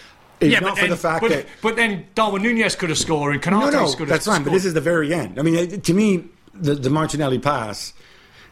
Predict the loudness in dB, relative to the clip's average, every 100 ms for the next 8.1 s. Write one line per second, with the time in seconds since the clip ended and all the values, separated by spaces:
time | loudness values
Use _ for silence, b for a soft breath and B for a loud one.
0 | -2 0 0 -2 -4 0 0 0 -2 -2
1 | -4 -2 0 0 -2 0 0 2 2 0
2 | 0 2 0 -2 -4 -4 -4 -4 -2 -2
3 | -2 -2 -2 0 -2 -4 -4 -4 -4 -2
4 | -2 0 -2 -4 -8 -4 -4 -4 -8 B
5 | B B B B 0 0 0 -4 -6 -4
6 | -4 -4 -6 -6 0 0 0 0 0 -2
7 | -4 -2 2 2 0 -6 -6 -6 -4 -6
8 | -6